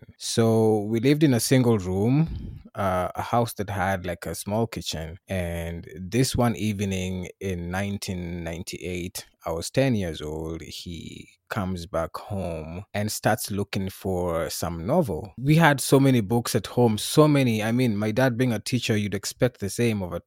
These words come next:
of a teacher in his house. Now, this evening was very different. My dad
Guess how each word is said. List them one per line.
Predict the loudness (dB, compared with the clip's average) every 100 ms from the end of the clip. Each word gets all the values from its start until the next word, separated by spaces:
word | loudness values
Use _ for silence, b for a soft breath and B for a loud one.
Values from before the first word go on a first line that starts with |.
| -10
of | -8
a | -8
teacher | -2 -2 0 -2
in | -2
his | -6 -6
house. | 0 0 0 -6 -16 _ 0
Now, | 4 4
this | 6 4 4
evening | 6 8 8 8 6 2 -2 -8 _ _
was | 0 2 2
very | 4 6 6
different. | 2 -2 -6 -8 -10 -12 -14 -12 -4
My | 0
dad | 4 6